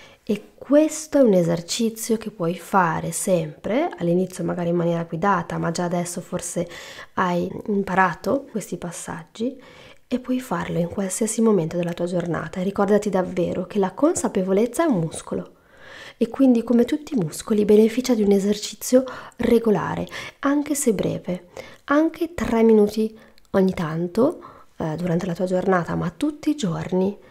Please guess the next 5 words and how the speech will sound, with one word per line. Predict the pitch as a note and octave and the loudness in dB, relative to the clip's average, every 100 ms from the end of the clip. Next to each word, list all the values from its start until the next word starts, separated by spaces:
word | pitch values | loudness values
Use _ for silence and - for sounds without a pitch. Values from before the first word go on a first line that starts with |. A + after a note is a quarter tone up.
| - - - | -20 -20 -4
ti | - | 2
aiuterà | G3+ G3 G#3 F3 - _ | 2 2 2 0 -4 _
tantissimo. | - G3 F#3+ E3 - - F3 F3 - - _ - _ _ _ - - - - - - - _ | 0 0 0 -8 -8 -2 -2 -2 -10 -20 _ -20 _ _ _ -20 -20 -20 -20 -20 -20 -20 _
Ora | A3+ A#3 D#4+ G4+ - _ _ | 4 4 2 -6 -16 _ _
puoi | - G3+ E3 E3+ C4 | -4 -2 -2 -4 -4